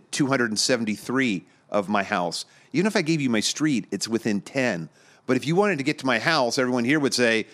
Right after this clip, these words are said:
"Hey, give me your address, <laughs> you know, and I'll get there." Well, the problem is, is in church world,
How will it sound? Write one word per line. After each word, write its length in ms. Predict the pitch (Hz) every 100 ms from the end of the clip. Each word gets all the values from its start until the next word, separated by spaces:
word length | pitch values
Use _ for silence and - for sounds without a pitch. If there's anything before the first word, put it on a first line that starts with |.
| - - _ _ -
"Hey, 160 | 160
give 220 | 127 - 160
me 80 |
your 160 | 202 113
address, 600 | 139 175 85 71 - -
<laughs> 0 |
you 80 | 117 147
know, 140 | 131
and 100 | 127
I'll 80 | 131
get 360 | 107 160 196 -
there." 260 | 87 73 - - - -
Well, 160 | 131
the 80 | 135
problem 460 | - 175 202 190 135
is, 220 | 120 113
is 140 | 117
in 160 | 120 113
church 480 | - - 196 196 -
world, 380 | 110 107 107